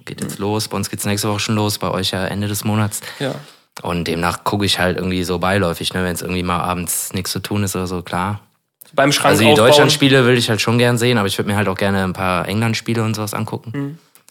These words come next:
Speaker 1: Weil da ja auch jetzt, äh, die zwei aus Dortmund spielen. Sancho und Bellingham. Würd ich mir schon gerne mal angucken, wie die da so flitzen. Und, äh, ja, klar, also natürlich werd's verfolgen, aber irgendwie ist so dieser Drive, äh, wie es sonst so ist, ist irgendwie noch nicht bei mir angekommen.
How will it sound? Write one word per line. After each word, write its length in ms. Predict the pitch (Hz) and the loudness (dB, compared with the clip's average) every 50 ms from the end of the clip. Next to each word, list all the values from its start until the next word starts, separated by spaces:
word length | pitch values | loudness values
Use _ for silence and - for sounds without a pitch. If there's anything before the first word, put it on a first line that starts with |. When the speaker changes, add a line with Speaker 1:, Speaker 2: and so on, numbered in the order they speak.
| _ - | _ -8
Speaker 1:
Weil 100 | 85 85 | -6 -4
da 80 | 87 | -4
ja 140 | 87 85 - | -4 -4 -4
auch 160 | 92 90 - | -4 -6 -6
jetzt, 260 | 104 95 95 - - | -8 -8 -8 -8 -8
äh, 160 | - - 85 85 | -6 -6 -6 -4
die 160 | 90 85 - | -6 -6 -6
zwei 380 | - - 92 87 87 85 82 | -6 -4 -4 -2 -2 -2 -2
aus 160 | 82 82 - - | -4 -6 -6 -4
Dortmund 360 | 92 95 95 95 104 104 98 | -2 -2 0 0 -2 -2 -4
spielen. 460 | - - 101 104 101 101 101 104 101 - _ _ _ _ _ _ _ _ _ _ | -2 -2 -2 -2 0 0 -2 -4 -6 -8 _ _ _ _ _ _ _ _ _ _
Sancho 680 | - - - - 95 95 101 - - 113 104 104 101 95 | -2 -2 0 0 0 0 0 2 2 4 2 2 2 0
und 320 | 71 92 90 85 - _ - | -2 -4 -6 -8 -10 _ -6
Bellingham. 800 | 104 - 92 98 101 101 101 98 - 98 95 95 98 98 98 - - _ _ _ _ _ _ _ _ _ _ _ _ _ _ _ _ _ _ _ _ _ _ - - | -4 -4 -4 -4 -4 -4 -4 -4 -2 -2 -4 -2 -4 -4 -6 -8 -12 _ _ _ _ _ _ _ _ _ _ _ _ _ _ _ _ _ _ _ _ _ _ -20 -14
Würd 140 | - 95 95 | -10 -8 -8
ich 80 | - - | -6 -6
mir 60 | 92 | -6
schon 180 | - 101 92 | -6 -4 -4
gerne 140 | 90 92 92 92 | -4 -4 -2 -2
mal 100 | 92 92 | -2 -2
angucken, 360 | 95 98 95 92 - 95 92 | -2 -2 -4 -4 -4 -4 -4
wie 120 | 92 90 | -4 -4
die 140 | 90 95 92 | -4 -4 -4
da 180 | 92 92 92 90 | -4 -4 -4 -2
so 300 | 92 92 92 90 90 92 - - _ _ _ | -2 -2 -2 -2 -2 -6 -8 -14 _ _ _
flitzen. 560 | - - 104 101 95 - - - 95 90 87 - - _ _ _ _ _ _ _ _ _ _ _ - - - - - - _ _ - | -12 -6 -4 -4 -2 -4 -4 -2 -2 -4 -4 -8 -16 _ _ _ _ _ _ _ _ _ _ _ -20 -20 -20 -20 -20 -20 _ _ -12
Und, 300 | - 87 87 85 85 85 | -10 -8 -6 -6 -6 -6
äh, 340 | - 85 85 85 82 80 82 85 - _ _ _ _ _ _ _ _ _ _ _ _ _ _ _ _ - | -6 -6 -6 -4 -6 -6 -8 -12 -16 _ _ _ _ _ _ _ _ _ _ _ _ _ _ _ _ 0
ja, 200 | - 107 110 107 | 2 2 2 4
klar, 320 | 101 98 107 123 113 - | 4 4 4 4 4 2
also 240 | 92 87 90 90 90 | -2 -2 -2 -2 -2
natürlich 340 | 90 85 82 - - - - | -2 -4 -4 -6 -8 -6 -6
werd's 160 | 95 92 - | -8 -8 -8
verfolgen, 380 | - - - - 98 101 101 92 | -10 -10 -4 0 0 2 2 2
aber 140 | 85 - - | 0 2 2
irgendwie 220 | 107 139 147 156 | 4 4 4 4
ist 100 | 151 147 | 4 4
so 80 | - 143 | 2 2
dieser 240 | 123 123 117 123 123 | 2 4 4 4 4
Drive, 500 | 104 107 107 113 123 135 147 - - - - | 4 4 4 4 6 4 2 0 -2 -4 -2
äh, 280 | 113 113 113 113 104 | -2 0 0 0 0
wie 80 | 104 110 | -2 -4
es 100 | 104 - | -2 0
sonst 240 | 110 117 135 127 - | 0 0 0 0 -2
so 60 | 117 | -2
ist, 220 | - 131 - - | -4 -4 -4 -4
ist 120 | 117 - - | -6 -6 -6
irgendwie 260 | - 120 123 117 117 | -2 -2 0 0 0
noch 140 | 117 113 113 | 0 -2 -2
nicht 240 | 113 107 - - | -2 -4 -6 -8
bei 80 | - 110 | -6 -4
mir 140 | 110 110 98 | -4 -2 -2
angekommen. 420 | 101 101 90 - - 90 87 85 | -4 -4 -6 -6 -6 -6 -6 -6